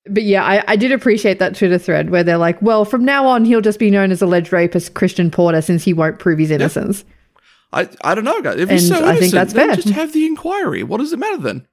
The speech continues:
Speaker 1: Exactly. It, then it won't uncover
Speaker 2: It'll
Speaker 1: anything and we can all be
Speaker 2: Yeah.
Speaker 1: on our way. But refusing to do it makes him just look
Speaker 2: Mm.
Speaker 1: guiltier.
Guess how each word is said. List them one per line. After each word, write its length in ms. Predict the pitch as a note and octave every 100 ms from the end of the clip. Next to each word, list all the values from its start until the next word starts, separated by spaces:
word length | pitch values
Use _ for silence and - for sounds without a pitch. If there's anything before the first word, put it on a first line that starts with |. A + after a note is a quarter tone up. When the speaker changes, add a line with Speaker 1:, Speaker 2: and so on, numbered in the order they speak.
| _
Speaker 1:
Exactly. 600 | - B3 F4 G4 D#4+ G3+ -
It, 140 | - -
then 120 | C#4
it 100 | -
won't 240 | B3+ C#4
uncover 460 | - B3+ C4+ C#4 C4+
Speaker 2:
It'll 320 | B3+ - D4
Speaker 1:
anything 340 | D3+ C3 C4 D#4 -
and 360 | A3+ A#3 A3+ -
we 120 | B3+
can 120 | C4
all 100 | B3+
be 80 | C4+
Speaker 2:
Yeah. 80 | C#4
Speaker 1:
on 80 | D4
our 140 | D4
way. 340 | G4 E4+ F3 - -
But 320 | G#3+ G#3 - -
refusing 540 | G3 G#3 B3+ C4 C4+
to 100 | A#3
do 120 | G#3 G3
it 80 | F#3+
makes 180 | G3 G3
him 140 | F#3+
just 180 | F#3+ F#3+
look 120 | F#3+ -
Speaker 2:
Mm. 200 | F3+ C3+
Speaker 1:
guiltier. 500 | C3+ F3+ F#3+ D#3+ F3